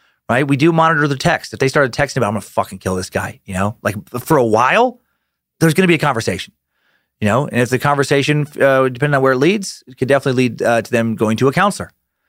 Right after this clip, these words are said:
So it doesn't sound like he was, you know, uh, all that well adjusted classmates did find him a bit odd, you know, uh, a bit dark, bit of a loner,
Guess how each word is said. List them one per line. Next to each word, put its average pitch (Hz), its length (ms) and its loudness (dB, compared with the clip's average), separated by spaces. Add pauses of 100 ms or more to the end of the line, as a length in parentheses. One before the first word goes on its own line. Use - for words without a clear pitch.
(460)
So - 140 -2
it - 20 2
doesn't 165 220 0
sound 151 180 0
like 139 160 0
he 135 100 0
was, 120 220 2
you 120 60 -2
know, 107 420 0
uh, 104 400 0 (720)
all 240 220 6
that 110 180 0
well 110 120 0
adjusted - 520 -6 (440)
classmates 143 460 0
did 147 160 0
find 156 200 2
him 170 80 0
a - 20 -2
bit 165 140 2
odd, 170 460 2
you 131 100 -2
know, 190 300 0 (120)
uh, 123 260 4
a 117 40 -2
bit 135 140 -4
dark, 143 200 2
bit 147 100 0
of 131 80 0
a 117 40 0
loner, 147 500 2